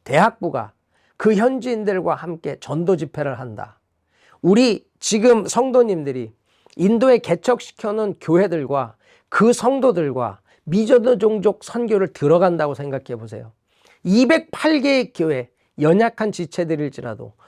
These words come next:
우리가 그들과 함께 미전도 종족에 들어가 선교를 할 수 있다면 우리가 할 수 있는 일보다 훨씬 더 많은 일을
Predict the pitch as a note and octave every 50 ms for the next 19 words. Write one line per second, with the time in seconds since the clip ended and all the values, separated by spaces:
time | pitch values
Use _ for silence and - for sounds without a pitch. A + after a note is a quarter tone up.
0 | _ _ - D#3+ F#3 A3 A#3+ A#3+ C4+ C4 F#3+ - - F3+ F#3 F3 B3 B3 A3+ G3
1 | G#3 E3+ D#3 F#3 F#3 E3+ - E3 D3 A#2 G#2+ C3 E3 F3+ F3+ D4 D4 C#4 C4+ C#4
2 | B3 G#3 A#3 A3+ G#3 G3+ G3 F#3+ F3+ E3 E3 D#3+ D#3 D3+ D3+ C#3+ - - G3 G3
3 | F3+ F3 E3 D#3 B2 C#3+ C3+ - - A#2+ - _ - G#2+ G#2+ C#3 F3+ F3 B2+ G2
4 | _ _ _ _ _ _ _ _ _ - C3 C#3+ F#3 E3 F3+ E3+ F3+ E3+ - F#3
5 | E3 D3+ D3+ C#3+ C3+ B2+ A2 A2+ A2+ G#2+ A#2 C3 C#3+ D3 _ _ _ _ _ _
6 | _ - - - C4+ - - B3 A#3 A3 A3+ F#3+ D3+ A#2+ - A#2 A2+ G#2+ G2 G#2
7 | A2 D3 F#3+ G#3+